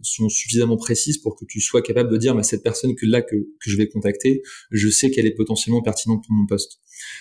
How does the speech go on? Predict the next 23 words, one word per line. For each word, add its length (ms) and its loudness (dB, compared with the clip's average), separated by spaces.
C'est 180 0
pas 120 4
le 80 2
cas 260 4
sur 540 0
des 240 2
profils 420 -4
plus 120 2
génériques, 580 0
sur 200 -2
des 200 2
compétences 480 0
plus 100 0
génériques. 460 2
Euh, 20 -2
si 360 0
aujourd'hui 320 2
tu 80 -6
tapes 200 -2
commercial 560 2
sur 180 0
LinkedIn, 500 4
euh, 180 2